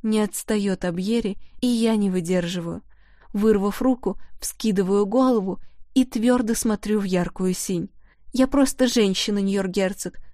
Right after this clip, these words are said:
обычная женщина". "Женщина?" задумчиво повторил Абьери и едва заметно усмехнулся. "В этом-то и беда", тихо, словно про себя повторил он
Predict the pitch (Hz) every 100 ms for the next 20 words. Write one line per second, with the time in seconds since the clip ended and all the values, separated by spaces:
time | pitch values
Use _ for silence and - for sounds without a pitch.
0 | - 233 196 294 - 247 226 202 190 180
1 | - 175 175 - - _ - - 196 196
2 | 185 214 - - 180 190 - - - -
3 | - 185 180 170 220 240 - 190 - 185
4 | - 190 190 180 180 185 190 180 - -
5 | _ _ _ _ _ _ 254 240 240 196
6 | 185 185 190 175 170 175 175 175 - 190
7 | - 180 170 - 180 196 - - _ _
8 | _ _ _ _ - - 233 247 269 269
9 | 254 240 220 202 180 196 170 170 160 -
10 | - _ _ - - - 226 - - -
11 | - - - - 262 254 247 247 233 -
12 | 214 226 220 220 - 202 190 180 - 202